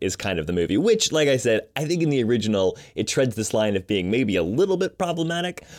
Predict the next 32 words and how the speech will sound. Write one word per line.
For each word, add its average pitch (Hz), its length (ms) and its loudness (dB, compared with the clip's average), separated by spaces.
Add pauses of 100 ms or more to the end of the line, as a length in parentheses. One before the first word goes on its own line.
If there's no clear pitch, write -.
(280)
of, - 140 -4
like, 95 180 0
how 101 540 0
absurdly 107 680 2
macho 151 460 2
it 160 100 2
is, 175 340 -2 (500)
that 113 240 0
I 101 80 0
think 107 460 -2
this 92 800 0 (260)
sequel - 680 0
actually 98 440 -4
does 95 180 -2
a 92 40 -6
good 92 140 -2
job 85 320 0
of 87 200 -2
leveling 90 420 0
out 104 180 -2
a 139 40 -2
little 185 260 0
bit 202 280 -2 (200)
while 104 320 2
still 110 480 2
having 92 580 -2
that 80 420 -4 (160)
really 98 500 2
cool 87 760 2
energy 90 460 -2
that 82 280 -2
is 80 260 -4